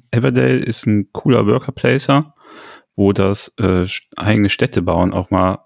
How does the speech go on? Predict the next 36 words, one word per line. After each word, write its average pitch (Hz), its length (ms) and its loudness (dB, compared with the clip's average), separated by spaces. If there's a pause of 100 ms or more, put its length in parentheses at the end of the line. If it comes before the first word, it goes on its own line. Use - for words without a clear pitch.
(200)
Spaß - 460 -4
macht, 123 220 -2
richtig, 127 420 -2
weil 92 360 2
du 92 320 0
nicht 95 300 0
nur, 98 300 2 (340)
äh, - 60 -20 (340)
deine 85 200 0
Gebäude 107 360 2
mit 131 140 0
den 127 100 0
Karten 117 340 -2
baust, 107 280 0
du - 60 -6
kannst 90 280 -4
dir, 90 60 0
sondern, 90 380 0
äh, 90 260 -2
sondern 87 240 -2
auch 87 100 -4
deine 87 260 0
Bewohner 131 400 2
dafür, 120 600 0 (640)
ähm, 95 540 2 (340)
holen, 104 280 2
die 92 140 2
dann 85 280 2
halt 82 320 0
in 87 160 0
den 85 180 2
speziellen 85 540 0
Gebäuden 80 360 0
auch - 140 -6
arbeiten 123 640 0
und 87 480 0